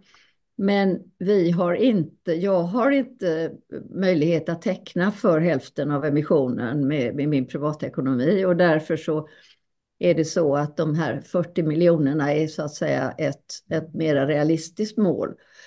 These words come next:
Å andra sidan är det också så att, eh, för de som är intresserade av att teckna aktier, eh, och som inte redan, eh, har företräde genom ett tidigare ägande så är Linnane,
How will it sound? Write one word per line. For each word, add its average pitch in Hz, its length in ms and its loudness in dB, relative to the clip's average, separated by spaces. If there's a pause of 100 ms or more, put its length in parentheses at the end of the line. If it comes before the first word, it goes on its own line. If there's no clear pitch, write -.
(260)
Å 185 80 0
andra 196 240 4
sidan 170 380 4
är 165 100 6
det 170 80 8
också 175 320 -2
så 165 420 -2
att, - 440 -6 (160)
eh, 151 300 -2
för 175 200 -2
de 165 280 2
som 151 260 -2
är 156 80 2
intresserade 170 720 0
av 208 120 2
att 175 160 -2
teckna 151 420 -4
aktier, 147 540 0 (540)
eh, 156 120 0
och 165 120 -4
som 170 140 -2
inte 165 200 2
redan, 156 720 2
eh, - 220 -6
har 175 100 2
företräde 147 720 2
genom 175 300 0
ett 165 100 -4
tidigare 160 420 0
ägande 147 520 -2
så 170 260 -2
är 160 140 0
Linnane, 151 680 -2